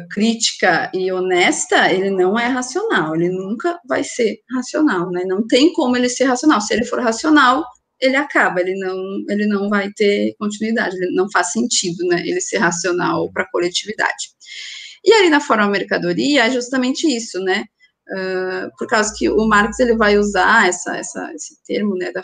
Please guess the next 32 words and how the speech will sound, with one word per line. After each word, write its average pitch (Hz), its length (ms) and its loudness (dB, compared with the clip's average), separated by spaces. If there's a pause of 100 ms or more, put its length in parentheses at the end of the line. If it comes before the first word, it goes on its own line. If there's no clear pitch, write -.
forma 185 240 -4
mercadoria, 226 760 0 (300)
como 269 220 2
justamente 269 540 2
essa, 285 280 0
essa 254 220 0
descrição, 277 680 0
né, 214 140 2
de 208 200 -6
como 226 340 0
que, 247 800 0
que 247 120 0
as 233 220 0
coisas 226 420 0
são 214 340 0 (340)
na 226 160 0
sociedade 226 520 0
capitalista, 247 580 -2
né, 214 100 2
sob 220 240 -2
que 226 120 -4
forma 311 540 4
elas 226 240 4
estão. 185 400 -2 (600)
Elas 202 280 -2
es-, 247 120 -4 (160)
elas 233 300 -2
estão 294 440 0
sob 233 500 -2
a - 140 -2
forma 285 300 -2
mercadoria. 294 760 0